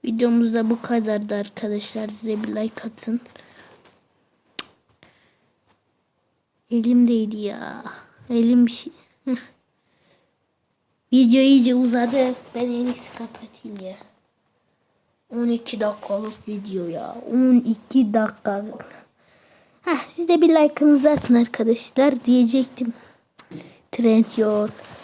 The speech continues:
Size bir like atın arkadaşlar. Sizi seviyorum. Bay bay. Bir sonraki oyunda görüşürüz. Bu yeni seri arkadaşlar.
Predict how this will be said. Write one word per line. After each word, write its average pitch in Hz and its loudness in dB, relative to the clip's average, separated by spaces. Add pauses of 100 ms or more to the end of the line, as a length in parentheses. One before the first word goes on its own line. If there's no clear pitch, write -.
(760)
Size 240 -4
bir 254 -10
like - -4
atın - -10
arkadaşlar. - -6
Sizi - -10
seviyorum. 220 -6
Bay 226 -2
bay. 208 -6 (200)
Bir 226 0
sonraki 233 2
oyunda 208 -2
görüşürüz. 208 -6
Bu 233 2
yeni 226 6
seri 202 -4
arkadaşlar. 196 -8